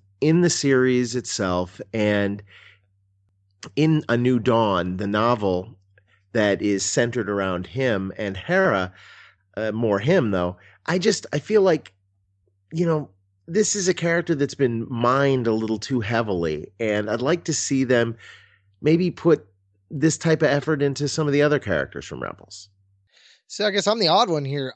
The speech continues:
Speaker 2: I thoroughly enjoyed this one. While I agree with Nathan's point about had this been any other character, would we care about it as, as much? I agree with what he says there,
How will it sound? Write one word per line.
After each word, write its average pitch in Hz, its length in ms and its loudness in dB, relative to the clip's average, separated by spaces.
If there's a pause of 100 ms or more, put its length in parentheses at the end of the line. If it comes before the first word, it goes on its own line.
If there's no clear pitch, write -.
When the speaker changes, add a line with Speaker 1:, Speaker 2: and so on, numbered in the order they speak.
Speaker 2:
I 254 280 -6
thoroughly 175 600 0
enjoyed 123 400 -4
this 113 200 -10
one. 127 220 -6
While 208 300 4
I 208 120 4
agree 208 480 0
with 208 260 0
Nathan's 170 460 -4
point 170 600 -4
about 143 640 0 (360)
had 175 280 -2
this 160 200 -2
been 160 220 2
any 156 280 -4
other 147 180 0
character, 151 460 -2
would 139 220 0
we 143 120 -2
care 151 360 0
about 135 240 2
it 123 100 -8
as, 123 160 -6 (140)
as 131 240 -2
much? 139 400 0 (440)
I 208 120 4
agree 262 460 0
with 254 180 -4
what 202 320 2
he 185 80 0
says 170 360 0
there, 147 280 0